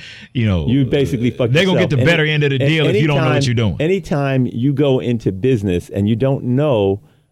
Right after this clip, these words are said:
Speaker 2: what you're going into, then you leave yourself open for mistakes and people to take advantage of you.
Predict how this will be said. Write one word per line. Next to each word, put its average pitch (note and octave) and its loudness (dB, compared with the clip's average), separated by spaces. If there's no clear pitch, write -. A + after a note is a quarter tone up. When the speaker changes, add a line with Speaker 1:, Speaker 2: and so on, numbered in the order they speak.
Speaker 2:
what A2 0
you're A#2 0
going G#2+ 0
into, F#2+ -2
then A#2+ 0
you B2 2
leave A#2 0
yourself G#2 -2
open F#2 -2
for A2+ 0
mistakes F#2+ -4
and F#2 -6
people G#2 -4
to F#2+ -2
take F2 -4
advantage D#2 -2
of C#2 -8
you. - -16